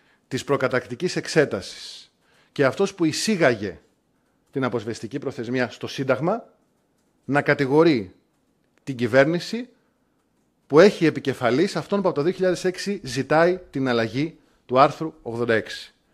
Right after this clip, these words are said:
Και επί των ημερών του καταργήθηκε η αποσβεστική προθεσμία για να μην μπορεί να την γλιτώσει κανένας και να έχουμε όλοι,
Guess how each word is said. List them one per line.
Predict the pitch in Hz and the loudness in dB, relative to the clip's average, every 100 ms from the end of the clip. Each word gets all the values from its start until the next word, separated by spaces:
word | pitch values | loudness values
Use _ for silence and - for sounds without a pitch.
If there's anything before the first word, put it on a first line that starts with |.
| _ _ | _ _
Και | - 240 | 2 4
επί | 277 262 | 4 2
των | - 170 | 2 2
ημερών | 147 127 120 117 110 | 2 2 2 2 0
του | 170 247 - _ _ - - | 0 0 -6 _ _ -20 -2
καταργήθηκε | 185 175 180 170 170 285 226 180 147 | 2 4 4 4 4 2 2 -2 0
η | 131 | 0
αποσβεστική | 113 107 107 110 110 | 0 -4 -8 -10 -10
προθεσμία | 101 92 92 98 110 185 - _ _ _ _ _ - | -8 -8 -8 -4 -2 -2 -4 _ _ _ _ _ -8
για | 135 160 | 0 2
να | 156 | 2
μην | 208 226 | 2 -2
μπορεί | 160 139 151 | 0 2 4
να | 185 | 2
την | 143 | -2
γλιτώσει | 123 117 160 165 | -4 -4 -4 -4
κανένας | - 123 120 131 156 | -4 -4 -2 -4 -6
και | - | -8
να | 151 | -8
έχουμε | 170 151 147 | -6 -2 2
όλοι, | 185 185 190 233 | 4 4 2 0